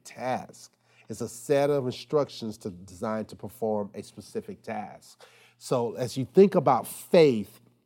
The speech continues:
we said that faith is a spiritual force. It is a grace. It is a, this, it's a gift from God. Faith in the simplest form is faith is acting upon the word of God. So when we take the word,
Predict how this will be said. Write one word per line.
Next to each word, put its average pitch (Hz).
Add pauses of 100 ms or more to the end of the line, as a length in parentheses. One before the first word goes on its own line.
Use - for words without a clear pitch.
we 110
said 139
that 113
faith 139
is 120
a 107
spiritual 139
force. 139 (340)
It 127
is 117
a 120
grace. 127
It 117
is 101 (140)
a, 101 (120)
this, 123 (140)
it's 113
a 98
gift 107
from 120
God. 120 (880)
Faith 156
in 139
the 113
simplest 143
form 135
is 107
faith 131 (140)
is 113
acting 123
upon 123
the 104
word 117
of 98
God. 101 (600)
So 117
when 110
we 123
take 156
the 175
word, 160